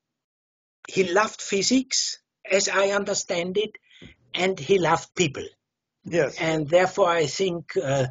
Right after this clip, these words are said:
Speaker 1: that's a very general thing where he, he makes, he, he accepted, I think, all cultural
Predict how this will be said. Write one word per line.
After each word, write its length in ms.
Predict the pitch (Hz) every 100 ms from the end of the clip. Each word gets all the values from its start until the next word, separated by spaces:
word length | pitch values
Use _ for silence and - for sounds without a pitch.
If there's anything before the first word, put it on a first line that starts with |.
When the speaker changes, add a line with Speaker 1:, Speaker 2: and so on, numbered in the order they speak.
| - - - _ _ -
Speaker 1:
that's 340 | 175 180 -
a 120 | 180
very 480 | 151 170 233 240 220
general 680 | - 190 202 190 180 165 160 139 _ _ _ _ -
thing 520 | - 196 190 175 139 - _ _ _ _ - - - _
where 200 | 160 170
he, 280 | 160 156 143 - -
he 200 | - 180
makes, 320 | 170 180 185 -
he, 200 | 262 - 494 - - - - -
he 200 | 247 269
accepted, 520 | 240 - 220 - 185 - -
I 120 | 170
think, 320 | - 196 165
all 240 | - 190 160
cultural 880 | - 139 131 - 127 113 101 95